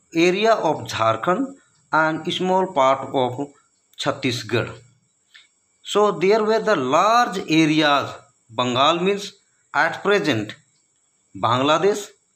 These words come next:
at present West Bengal, Sikkim, Odisha, Bihar, these all areas comprises as a Bengal province. It had a huge population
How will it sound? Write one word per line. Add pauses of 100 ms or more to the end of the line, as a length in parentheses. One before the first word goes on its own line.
(340)
at
present
West
Bengal, (580)
Sikkim, (380)
Odisha,
Bihar,
these
all
areas (260)
comprises (100)
as
a (300)
Bengal (140)
province. (1080)
It
had
a
huge
population